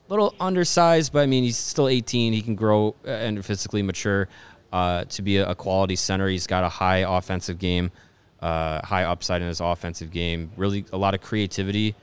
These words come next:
uh, to his game, which is, which is awesome. It's kinda like, uh, kinda like Nazar, but with a better shot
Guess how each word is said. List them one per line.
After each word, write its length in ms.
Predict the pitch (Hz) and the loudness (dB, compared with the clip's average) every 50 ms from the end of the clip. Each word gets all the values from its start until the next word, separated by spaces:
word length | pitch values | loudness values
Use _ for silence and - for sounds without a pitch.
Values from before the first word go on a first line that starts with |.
| _ _ _ _ _ _ _ _ - | _ _ _ _ _ _ _ _ -4
uh, 400 | 92 92 92 90 90 87 87 87 | -2 0 2 2 2 0 0 -2
to 180 | 85 - - 104 | -2 -2 -2 0
his 160 | 107 101 90 | 0 0 0
game, 220 | 92 104 104 104 | 0 0 2 2
which 160 | 104 98 - - | 0 0 -2 -2
is, 240 | 95 90 85 - | -4 -4 -6 -6
which 120 | - 98 95 | -6 -4 -4
is 80 | 95 | -4
awesome. 400 | 90 80 90 95 95 - 104 101 | -2 -2 -2 -2 -2 -2 -2 -4
It's 140 | 98 92 - | -4 -4 -4
kinda 200 | - 127 147 202 | -2 -2 0 0
like, 280 | 220 208 160 120 120 131 | 0 0 0 0 0 0
uh, 300 | 120 113 113 110 104 101 - - - _ _ _ - | 0 2 2 2 0 -2 -6 -12 -20 _ _ _ -6
kinda 220 | - 139 170 202 | -4 -2 -2 0
like 160 | 214 185 135 | -2 -2 0
Nazar, 420 | 131 143 143 127 110 98 85 85 85 | 0 2 2 2 2 0 -2 -4 -4
but 160 | - - 110 | -4 -2 0
with 160 | 110 104 - | 0 0 0
a 40 | 104 | 0
better 220 | 90 110 107 104 92 | 2 2 2 2 0
shot 380 | - - 104 92 76 65 - | -2 -2 -2 -2 -2 -4 -8